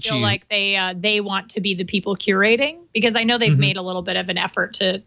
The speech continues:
Speaker 2: you know, curate a little bit better
Speaker 3: Mm-hmm.
Speaker 2: in the, in the App Store, like the featured sections and things like that. Um, maybe that's all they feel
Speaker 1: A-,
Speaker 2: they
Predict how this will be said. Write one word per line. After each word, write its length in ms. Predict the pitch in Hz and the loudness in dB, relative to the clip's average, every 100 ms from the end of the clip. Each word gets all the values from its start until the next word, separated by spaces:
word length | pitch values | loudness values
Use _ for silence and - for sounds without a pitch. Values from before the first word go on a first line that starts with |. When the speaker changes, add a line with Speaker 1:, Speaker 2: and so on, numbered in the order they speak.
| _ - | _ -4
Speaker 2:
you 80 | 190 | -2
know, 140 | 185 | -2
curate 580 | - - 208 196 190 - _ - | -2 0 2 4 2 -2 _ 0
a 40 | |
little 180 | 208 196 | 2 2
bit 200 | 190 170 | 0 2
better 460 | 180 190 208 285 - | 0 2 2 2 -2
Speaker 3:
Mm-hmm. 100 | 262 | -6
Speaker 2:
in 60 | |
the, 220 | 320 - - | -8 -12 -10
in 140 | - | -2
the 160 | 269 269 | 2 2
App 180 | 277 - | 0 -2
Store, 260 | 320 294 | -2 0
like 200 | 269 196 | 0 -2
the 80 | 196 | -6
featured 580 | - 220 220 233 226 214 | 0 2 4 2 0 -2
sections 480 | 233 226 240 233 226 | -6 -4 -4 -4 -2
and 120 | 220 | 0
things 180 | 233 226 | 2 2
like 180 | 233 | 0
that. 300 | 233 254 - _ - - _ _ | 0 -2 -4 _ -20 -20 _ _
Um, 320 | - 196 185 196 | 0 2 2 2
maybe 240 | 202 214 | 2 2
that's 520 | 185 190 185 - - _ - | 2 0 -4 -14 -16 _ 0
all 160 | 185 185 | 2 2
they 160 | 190 | 0
feel 600 | 175 185 185 185 190 190 202 | 0 2 2 2 0 -4 -4
Speaker 1:
A-, 100 | |
Speaker 2:
they 60 | 254 | -2